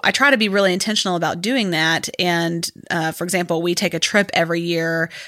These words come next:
right around the first of the year, and our whole team plus their spouses join us for that. And not only are we casting the vision for the coming year, but m-, really more importantly,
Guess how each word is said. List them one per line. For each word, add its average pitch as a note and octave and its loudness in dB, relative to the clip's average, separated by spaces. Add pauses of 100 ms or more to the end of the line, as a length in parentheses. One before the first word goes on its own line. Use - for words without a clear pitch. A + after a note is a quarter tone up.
(140)
right F3 4
around E3+ 2
the E3 -2
first F3 -2
of E3 -4
the E3+ -2
year, E3 0 (120)
and D#3+ 0
our D#3+ -2
whole F#3+ -2
team F3 -2
plus E3 -2
their E3+ 0
spouses E3 0
join E3 -2
us E3 0
for F3 -6
that. D#3+ -2 (340)
And E3+ 0
not G#3 6
only F#3 4
are F3 2
we E3+ 0
casting F#3 0
the E3 -4
vision E3 -2
for D#3+ -8
the D#3 -6
coming C#4 0
year, E3+ 0
but F3 2
m-, F#3+ -10 (180)
really A#3+ 2
more F#3+ 0
importantly, B3 -2